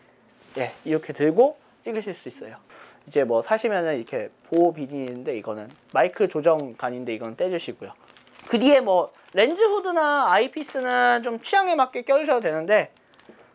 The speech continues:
어, 오늘은 언박싱 영상이니까 이거 끼우는 걸 보여드릴게요. 그러니까 렌즈 후드는 이렇게 딱 빨간 점이 있어요. 카메라에서 안 보이실 수도 있는데 이 점을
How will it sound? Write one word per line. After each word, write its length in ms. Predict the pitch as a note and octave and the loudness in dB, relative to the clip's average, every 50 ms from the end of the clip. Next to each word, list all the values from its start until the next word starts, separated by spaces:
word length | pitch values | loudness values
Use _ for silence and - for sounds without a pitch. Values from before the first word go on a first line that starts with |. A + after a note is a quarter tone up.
| _ _ _ | _ _ _
어, 420 | D#3 D3 D3 D3 D3 D3 C#3+ - - - | -10 -8 -6 -4 -4 -6 -6 -8 -2 2
오늘은 320 | G3 A3+ C4+ C4+ C4 B3 | 4 4 6 6 6 4
언박싱 400 | G3 F3 F#3 A3 A3+ - A#3 G3 | 4 2 0 -4 -4 -4 -6 -8
영상이니까 400 | F3+ F3+ F3 F#3+ E3+ D#3+ - C#3 | -8 -8 -8 -8 -10 -8 -8 -8
이거 160 | C3+ C#3 D3+ | -8 -8 -8
끼우는 320 | D3+ - A3+ A3+ A3+ A3+ G3+ | -8 -8 -8 -8 -6 -4 -4
걸 160 | F3+ E3 D#3+ | -4 -4 -4
보여드릴게요. 480 | - B2 A#2+ A#2+ A#2+ A2+ - - - _ _ _ - | -6 -12 -14 -14 -16 -18 -20 -20 -20 _ _ _ -2
그러니까 240 | - F3 - - _ _ _ - | -2 -2 -2 -2 _ _ _ 0
렌즈 260 | G3 G#3+ B3 C4 D4+ | 2 2 2 2 0
후드는 320 | D#4 D4 A#3+ C4+ B3 A#3 | 0 0 0 0 2 2
이렇게 300 | F#3 E3 E3+ E3+ - G3+ | 2 0 0 0 0 0
딱 180 | - A3+ - - | 0 -2 0 0
빨간 320 | - E4+ F#4+ F#4+ F#4+ F#4 | 2 2 4 4 2 0
점이 320 | - - G3+ G3+ A3+ C4+ B3+ | 0 -2 -4 -2 -2 -2 -4
있어요. 440 | G3+ - - E3 D3 B2+ A2+ B2 D3+ | -4 -2 0 0 0 0 -2 -4 -8
카메라에서 440 | - - D#4+ F4 E4+ D#4+ D4 D4 - | -8 -4 0 2 2 2 2 0 0
안 180 | E3 E3 F3+ F#3+ | -2 -2 2 2
보이실 260 | A3+ A#3+ A#3 - A3+ | 2 2 2 -2 -8
수도 140 | - - _ | -12 -12 _
있는데 180 | G3 F#3+ E3+ | -4 -4 -4
이 40 | D3 | -4
점을 480 | - - C#3+ D3 F#3 G#3+ F3+ B2+ A2 | -2 -4 -2 2 4 4 2 2 -2